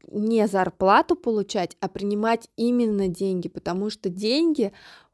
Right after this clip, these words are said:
в день к человеку, к любому приходят по нескольку раз. Мы просто не замечаем, не видим, не хотим.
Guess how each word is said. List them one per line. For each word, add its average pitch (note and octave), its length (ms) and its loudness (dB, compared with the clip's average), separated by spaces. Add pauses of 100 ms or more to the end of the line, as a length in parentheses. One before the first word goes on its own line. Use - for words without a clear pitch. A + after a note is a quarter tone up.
(120)
в F3+ 160 -4
день G#3+ 640 2 (180)
к - 140 -20
человеку, G#3 760 0
к - 120 -14
любому G#3 480 0
приходят A3+ 680 -2
по F#3 60 0
нескольку F#3+ 640 -4
раз. F#3+ 320 -4 (300)
Мы G3+ 180 0
просто A#3+ 580 4
не G#3 400 0
замечаем, G#3+ 960 -2
не A#3+ 220 0
видим, F3 580 -2
не G3+ 180 0
хотим. B3 600 0